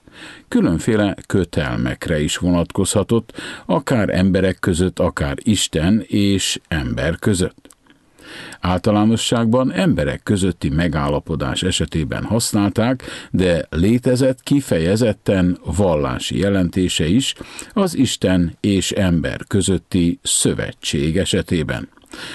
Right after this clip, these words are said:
A vallási értelmezés valójában egy metafora volt a hétköznapi jelentés alapján,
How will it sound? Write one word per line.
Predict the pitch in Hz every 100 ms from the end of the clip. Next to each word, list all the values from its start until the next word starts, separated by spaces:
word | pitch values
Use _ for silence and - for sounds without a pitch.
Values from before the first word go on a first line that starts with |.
| -
A | -
vallási | 110 185 214 131 95 - 82 71
értelmezés | 101 - - 85 80 69 - 60 95 107 - - -
valójában | - 82 104 113 113 113 113 113 113 131 147 147
egy | 113 117 113 -
metafora | 101 85 - 87 - 92 82 78 78
volt | 95 117 123
a | 123
hétköznapi | 104 85 - 98 87 90 -
jelentés | 80 87 87 82 87 82
alapján, | 101 92 - 67 55 57